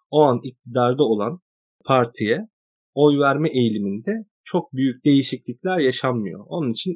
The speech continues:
iktidarın zaten her zaman söylediği şey, "Şunun yerine işsizliği tercih ettik, bunun yerine işsizliği azaltmayı tercih ettik." gibi söylemler. Bu işlerin ne kadar verimli, işte ne kadar,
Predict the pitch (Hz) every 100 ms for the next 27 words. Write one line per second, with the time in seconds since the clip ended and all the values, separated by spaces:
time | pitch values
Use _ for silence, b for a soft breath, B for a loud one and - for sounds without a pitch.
0 | 147 - 135 120 104 127 160 135 - 117
1 | 113 120 113 104 98 - 95 87 92 -
2 | 220 - _ - 175 165 127 110 120 156
3 | 143 - 135 131 135 - 101 92 92 -
4 | 147 - 131 135 120 104 131 117 120 -
5 | 113 131 113 107 107 - 120 117 104 98
6 | 98 - - _ 131 151 - 120 120 101
7 | 113 202 - - 131 170 156 _ _ _
8 | 139 147 - - 127 135 151 143 117 156
9 | 147 113 98 - 104 113 117 110 101 95
10 | 107 - - 110 90 113 120 131 120 117